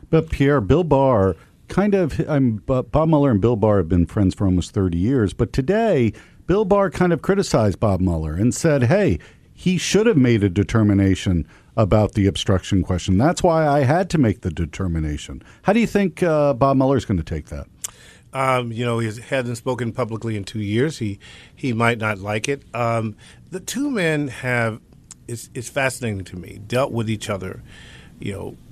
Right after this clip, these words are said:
Speaker 2: very delicately, uh, in the, the, in recent weeks, uh, where it, it was fascinating to me that, for example, uh,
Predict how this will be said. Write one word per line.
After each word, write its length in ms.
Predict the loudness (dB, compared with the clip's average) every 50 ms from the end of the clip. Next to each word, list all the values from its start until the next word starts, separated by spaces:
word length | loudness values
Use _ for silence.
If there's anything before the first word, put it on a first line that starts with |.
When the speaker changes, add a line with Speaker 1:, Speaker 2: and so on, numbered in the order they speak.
| -20 -18
Speaker 2:
very 360 | -14 -8 -4 0 2 2 2
delicately, 840 | 0 0 0 0 0 0 -4 -8 -12 -14 -14 -14 -16 -16 -16 -18 -20 -20 -20 -20 -20 -20 -20 -16 -12
uh, 340 | -10 -10 -8 -8 -10 -12 -12 -12 -8
in 400 | -4 -2 -2 0 0 -2 -2 -4
the, 220 | -6 -6 -8 -8 -10 -10
the, 400 | -8 -6 -4 -4 -6 -6 -8 -10 -10 -8
in 160 | -6 -6 -4
recent 360 | -4 -4 -4 -4 -8 -10 -12
weeks, 280 | -14 -16 -16 -18 -20 -20 -20 -20 -20 -20 -20 -16 -14
uh, 160 | -12 -12 -12
where 560 | -12 -10 -6 -2 0 2 4 4 4 2 0 -2 -8 -16
it, 120 | -18 -16 -16 -18 -16 -12
it 60 | -10
was 160 | -10 -10 -6
fascinating 500 | -4 -2 -2 -2 -4 -6 -6 -6 -6 -4
to 80 | -4 -4
me 160 | -2 -2 -2
that, 220 | 0 -2 -2 -2
for 160 | -4 -8 -10 -8
example, 440 | -4 -4 -4 -4 -2 -4 -4 -6 -8 -14 -20 -20 -20 -20 -16 -12
uh, 160 | -12 -12